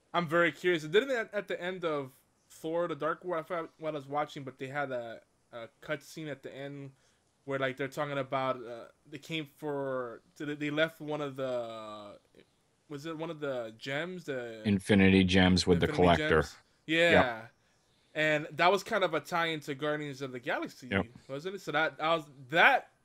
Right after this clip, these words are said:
Speaker 1: really was a great way to intrigue people and ease them into that world, because I know most people are coming into it blind.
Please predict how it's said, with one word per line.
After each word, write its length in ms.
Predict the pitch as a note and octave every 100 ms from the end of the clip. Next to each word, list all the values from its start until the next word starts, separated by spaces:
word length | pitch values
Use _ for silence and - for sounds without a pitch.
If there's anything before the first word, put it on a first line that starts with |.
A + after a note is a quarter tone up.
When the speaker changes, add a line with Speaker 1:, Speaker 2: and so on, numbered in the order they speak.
| _ E3
Speaker 1:
really 360 | D#3 F#3 G3+
was 240 | F#3+ E3+ C#3+
a 60 |
great 400 | C3 C#3 D3+ D#3
way 200 | C#3 C#3+
to 300 | C#3 - D3 C3
intrigue 480 | C3 - D3 C#3 C3+
people 280 | C#3+ C#3
and 80 | A#2+
ease 180 | A#2 C#3+
them 160 | C3 B2+
into 220 | C3+ C#3+
that 200 | A#2+ A2
world, 260 | B2 A#2+ A#2+
because 360 | B2 C3+ B2 - _ _
I 100 | C#3+
know 140 | D#3+
most 280 | C#3+ D3 D3
people 240 | D3+ C#3+
are 40 | C3
coming 340 | B2+ C#3 C3
into 200 | C3 -
it 160 | A#2+ G#2+
blind. 440 | B2 B2 A#2+ A2